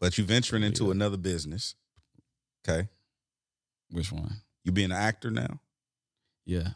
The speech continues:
Speaker 2: yeah, yeah, yeah. So I
Speaker 1: So
Speaker 2: did a, I just did a movie that's about to turn into a series.
Speaker 1: So you just did a movie. I remember we talked, you mentioned this. Now, I, I,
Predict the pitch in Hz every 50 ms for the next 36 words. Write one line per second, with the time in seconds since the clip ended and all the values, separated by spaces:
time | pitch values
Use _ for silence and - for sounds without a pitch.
0 | - _ - - 87 87 85 85 92 85 85 87 85 80 82 - - - 113 104
1 | 110 104 98 92 - - - 110 110 117 113 113 131 117 107 104 110 120 123 113
2 | 107 104 101 98 101 101 95 101 98 - - 87 87 - - 101 98 95 92 87
3 | - 90 85 76 - - - 85 87 85 78 - - - - - - - 113 110
4 | 104 101 113 131 131 147 131 120 139 147 151 156 143 139 127 113 104 110 110 -
5 | 92 101 107 113 110 110 117 113 - 117 113 98 107 101 - 98 98 101 101 98
6 | 107 107 117 117 107 - 98 95 87 80 71 - - - 98 101 98 92 92 95
7 | 104 120 135 - - 101 117 143 160 156